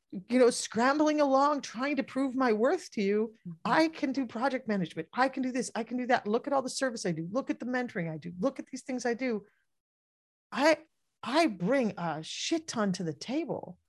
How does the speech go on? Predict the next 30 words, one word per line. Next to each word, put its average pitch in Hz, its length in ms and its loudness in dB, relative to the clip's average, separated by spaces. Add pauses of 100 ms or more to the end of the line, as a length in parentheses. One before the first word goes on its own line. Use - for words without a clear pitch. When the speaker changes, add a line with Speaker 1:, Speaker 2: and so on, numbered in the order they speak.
(140)
Speaker 1:
Step - 340 -4
back." 302 400 -6 (360)
Speaker 2:
Mm-hmm. 185 320 -6 (360)
You're 285 160 0
lucky 214 260 2
Speaker 1:
I'm 233 60 0
Speaker 2:
to 208 60 0
have 214 240 0
me. 165 280 0 (260)
Speaker 1:
You're 254 140 0
lucky 262 260 2
to 262 60 2
have 254 160 0
me. 240 140 0
And 202 200 -2
Speaker 2:
But 202 120 -2
Speaker 1:
I'm 247 120 0
not 269 180 -4
gonna 226 140 -2
spend 214 300 -4
all 208 80 -2
my 185 140 0
time 185 240 -2
scrambling 240 920 0 (220)
Speaker 2:
Yeah. 170 140 -6
Speaker 1:
for 196 60 2
you 208 160 2
to 180 160 4 (460)
appreciate 180 760 0
me. 156 240 -8